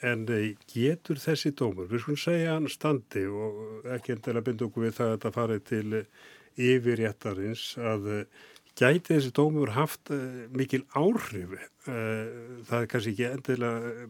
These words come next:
bara fólkið í því að skúbba út þessum fjórum og koma með fjóra nýja. Gæti þetta haft, haft víðtækari áhrif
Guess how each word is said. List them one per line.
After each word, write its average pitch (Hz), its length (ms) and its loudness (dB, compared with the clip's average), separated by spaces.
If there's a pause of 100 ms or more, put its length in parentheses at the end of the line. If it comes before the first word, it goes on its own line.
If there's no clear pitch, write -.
bara 120 300 -2
fólkið 113 540 -2
í 104 80 -8
því 120 100 0
að 107 80 0
skúbba 127 380 -2
út - 100 -6
þessum 104 240 -2
fjórum 143 440 2
og 107 200 -4
koma 120 300 -2
með 110 180 -8
fjóra 120 260 -2
nýja. 127 360 -2 (580)
Gæti 123 300 2
þetta 113 140 0
haft, - 280 -4 (360)
haft 143 240 2
víðtækari 143 840 0
áhrif 180 320 -4